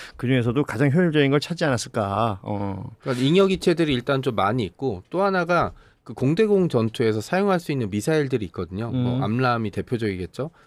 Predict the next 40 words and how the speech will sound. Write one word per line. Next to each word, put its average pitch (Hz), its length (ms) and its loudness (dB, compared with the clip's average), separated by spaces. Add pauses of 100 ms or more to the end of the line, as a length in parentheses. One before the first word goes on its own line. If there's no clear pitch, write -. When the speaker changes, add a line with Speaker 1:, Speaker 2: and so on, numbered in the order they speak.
Speaker 2:
지금 123 500 -2
공대공 139 380 2
전투에서 113 680 0 (220)
박 113 120 -2
의원님 120 240 0
말씀대로 101 540 0
우크라이나 139 560 0
공군이 104 340 -2
계속 95 220 -4
밀려 123 300 0
있는 143 180 0
상황인데, 101 500 -2
Speaker 1:
예. 117 260 -2 (240)
Speaker 2:
이거를 156 420 2
이제 117 140 -2
좀 113 200 -4
바꿀 - 320 -8
수 135 160 -8
있는 120 240 -2
계기가 101 320 -2
에프 95 200 -6
십육 131 480 -2
전투기 117 420 -4
자체보다는 104 840 -2
서유럽 208 560 0
국가들과의 113 800 0
공중 127 480 2
조기통제기와의 104 880 0
교류, 123 320 2 (180)
Speaker 1:
그렇지. 113 200 -6
Speaker 2:
그걸 123 220 2
통해서 120 280 2
Speaker 1:
예. 101 40 0
Speaker 2:
전자전을 123 500 2
극복할 127 420 2
수 - 100 -2
있는 101 140 2
게 95 80 4
하나 101 180 4
있고, 95 360 2